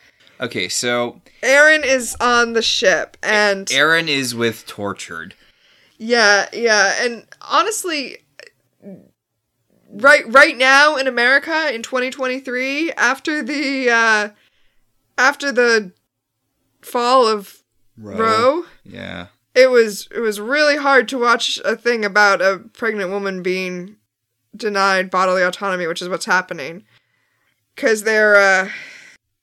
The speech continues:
Speaker 2: they're certain that her baby will have the epigenetic memory of wormholes, and therefore
Speaker 1: Bullshit. I'm sorry, it's the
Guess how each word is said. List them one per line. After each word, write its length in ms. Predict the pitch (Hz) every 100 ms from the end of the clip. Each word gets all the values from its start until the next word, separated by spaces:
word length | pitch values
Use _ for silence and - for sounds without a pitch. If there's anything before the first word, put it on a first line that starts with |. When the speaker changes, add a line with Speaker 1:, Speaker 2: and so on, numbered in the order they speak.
| _ _ _ _ _ _ _ _ _ _ _ _ _ -
Speaker 2:
they're 280 | 202 240
certain 480 | 277 - 302 277 247
that 240 | 240 226 226
her 260 | 269 240
baby 560 | 214 - 220 233 220 214
will 160 | 202 208
have 240 | 226 202
the 60 | 208
epigenetic 580 | 214 233 202 208 208
memory 400 | 202 208 220 208
of 160 | 202 202
wormholes, 680 | 196 196 220 220 190 196 190
and 200 | 165 190
therefore 280 | 190 190 247 208
Speaker 1:
Bullshit. 380 | 196 151 107 _ _ _ _ _ _ _ _
I'm 100 | -
sorry, 200 | - 98
it's 140 | 95 -
the 240 | 139 95